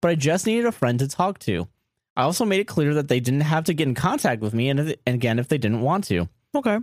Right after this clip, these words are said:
Speaker 1: Ultimately, they are a great friend to me, and I want them to be comfortable as well. They agreed, and we, now we've been talking for about two weeks now.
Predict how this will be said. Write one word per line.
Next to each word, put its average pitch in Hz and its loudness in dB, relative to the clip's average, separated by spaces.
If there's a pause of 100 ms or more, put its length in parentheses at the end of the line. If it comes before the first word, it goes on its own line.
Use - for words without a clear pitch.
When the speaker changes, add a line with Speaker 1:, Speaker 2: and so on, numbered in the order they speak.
(120)
Speaker 1:
Ultimately, 277 0
they 180 2
are 190 2
a 180 0
great 147 0
friend 160 0
to 170 -2
me, 170 2
and 143 2
I 131 2
want 127 0
them 170 2
to 165 0
be 175 2
comfortable 120 -2
as 120 0
well. 123 0 (640)
They 160 2
agreed, 175 0
and 165 2
we, 147 2
now 135 2
we've 170 -2
been 175 -2
talking 127 0
for 143 0
about 113 0
two 110 0
weeks 156 -2
now. 65 -6